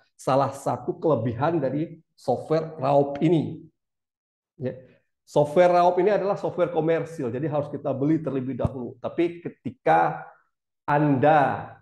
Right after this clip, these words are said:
masuk ke situs Raup, ya, di situ Anda disediakan, ya, ada disediakan, eh, program trial. Jadi Anda bisa mencoba program trial dari software Raup ini, ya. Jadi silakan kunjungi situs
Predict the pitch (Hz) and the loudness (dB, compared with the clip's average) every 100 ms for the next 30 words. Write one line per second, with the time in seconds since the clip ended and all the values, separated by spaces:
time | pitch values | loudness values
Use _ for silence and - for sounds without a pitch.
0 | 151 147 - 190 185 165 151 147 - 151 | -2 0 -2 -4 -4 -4 -4 -6 -6 -6
1 | 120 131 - - - 139 - - 139 175 | -2 0 -2 -8 -8 -8 -8 -4 -2 2
2 | 185 180 185 - - _ _ 139 139 165 | 4 2 0 -4 -14 _ _ -4 0 2
3 | 180 185 156 - - _ _ _ _ 143 | 2 2 -2 -8 -20 _ _ _ _ -4
4 | 143 135 139 127 131 110 101 - 131 - | -4 -2 -2 0 -4 -6 -10 -10 -8 -8
5 | - - 160 175 156 151 143 135 120 151 | -8 -2 2 4 4 2 2 0 0 -2
6 | 170 185 - _ _ _ _ _ _ _ | -2 -6 -12 _ _ _ _ _ _ _
7 | - 139 139 139 139 139 139 - 151 131 | 0 2 4 4 2 0 -2 0 2 2
8 | 151 143 151 143 139 123 101 - 123 143 | 0 -2 -4 -4 -2 -4 -10 -12 -4 -2
9 | 139 139 120 135 127 135 123 131 - 127 | 0 -2 -4 -6 -4 -4 0 -2 -2 -6
10 | 123 127 127 127 123 123 156 160 131 117 | -6 -6 -6 -2 0 0 -2 -4 -6 -6
11 | 131 127 - 127 120 113 - 110 113 - | -6 -8 -6 -6 -2 -2 -4 -4 -4 -6
12 | 117 156 151 - _ _ 127 117 - 156 | 0 0 0 -10 _ _ -2 -2 0 -2
13 | - 135 120 131 147 143 127 135 - - | 0 -4 -2 -2 -4 -6 -8 -8 -10 -16
14 | _ | _